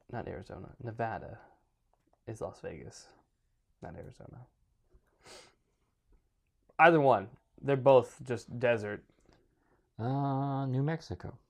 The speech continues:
Speaker 1: Ah, that would have been my fourth guess.
Speaker 2: That would have been my fiftieth guess.
Speaker 1: <laughs> I would have chosen Hawaii before New Mexico.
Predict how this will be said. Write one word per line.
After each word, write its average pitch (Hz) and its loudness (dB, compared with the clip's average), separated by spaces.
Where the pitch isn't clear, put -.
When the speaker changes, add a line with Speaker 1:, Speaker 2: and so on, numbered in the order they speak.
Speaker 1:
Ah, 120 6
that 123 4
would 120 6
have 110 -2
been 101 -6
my 95 -6
fourth - 0
guess. - -12
Speaker 2:
That 170 -8
would 143 -4
have 123 -6
been 104 -4
my 98 -6
fiftieth - -8
guess. 196 6
Speaker 1:
<laughs> 262 8
I - 4
would 170 8
have 139 0
chosen 135 2
Hawaii 131 8
before 117 0
New 117 -2
Mexico. 110 -4